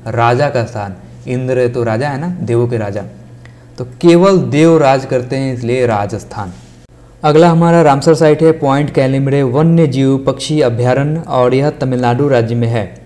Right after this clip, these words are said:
तमिलनाडु में कहीं ना कहीं मिलादू एक वर्ड है, मिलादू, और ये रहा पॉइंट। Point वाला game आपने खेला होगा। पॉइंट वाले game में क्या करते हैं हम लोग? Point मिलाते हैं ऐसे, ऐसे, ऐसे,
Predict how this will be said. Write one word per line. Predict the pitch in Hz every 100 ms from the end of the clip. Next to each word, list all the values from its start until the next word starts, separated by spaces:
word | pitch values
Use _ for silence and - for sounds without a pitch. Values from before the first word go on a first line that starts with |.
| -
तमिलनाडु | 127 131 135 165
में | 165 165 165
कहीं | 160
ना | 147
कहीं | 156 147
मिलादू | 135 123 123 123 120 151 165
एक | 127 117
वर्ड | 110 107
है, | 104
मिलादू, | 104 113 107 110 104 90 - - 131
और | 113
ये | 120
रहा | 113 135 180 180 - - - - -
पॉइंट। | 156 156 117 101 - - - - - - -
Point | 151 170 180
वाला | 175
game | 156 170
आपने | 156 165 156
खेला | 156 156
होगा। | 147 147
पॉइंट | 147 - 139 143
वाले | 147 143
game | 143
में | 139
क्या | 143
करते | 135 131 139
हैं | 131
हम |
लोग? | 131 131 -
Point | 131 135 135
मिलाते | 127 113 104 -
हैं | 98
ऐसे, | 98 98 - - - -
ऐसे, | 110 104 117 110
ऐसे, | 107 - 107 107